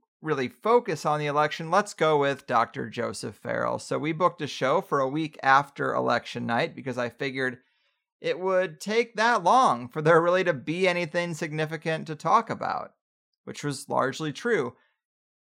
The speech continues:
But he had to pull out at the last minute, and I was planning to hit up Derek for another go anyway, so I think it lined up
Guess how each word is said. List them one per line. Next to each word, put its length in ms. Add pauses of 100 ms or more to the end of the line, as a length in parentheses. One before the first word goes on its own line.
(160)
But 100
he 100
had 180
to 60
pull 240
out 300
at 260
the 120
last 440
minute, 340
and 100
I 100
was 140
planning 380
to 80
hit 160
up 220
Derek 340
for 160
another 300
go 240
anyway, 680 (100)
so 440
I 100
think 180
it 180
lined 360
up 260